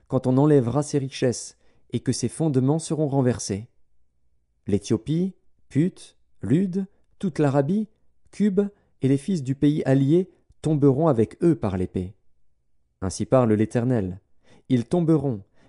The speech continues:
les soutiens de l'Égypte, et l'orgueil de sa force périra. De Migdol à Syène, ils tomberont par l'épée, dit le Seigneur, l'Éternel.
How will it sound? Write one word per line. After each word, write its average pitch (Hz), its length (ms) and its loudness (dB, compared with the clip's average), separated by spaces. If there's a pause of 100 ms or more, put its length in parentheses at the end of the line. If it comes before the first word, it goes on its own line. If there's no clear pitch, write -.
les 123 120 2
soutiens 165 400 -4
de 135 80 2
l'Égypte, 117 560 -2 (200)
et 147 100 4
l'orgueil 143 420 4
de 131 100 0
sa 120 180 -4
force - 260 -4
périra. 151 640 -4 (720)
De 101 140 0
Migdol 117 440 4
à 104 60 2
Syène, 156 540 0
ils 131 160 -2
tomberont 120 420 0
par 123 160 0
l'épée, 120 420 -2 (380)
dit 113 140 -4
le 107 100 2
Seigneur, 101 560 -4 (480)
l'Éternel. 101 680 -4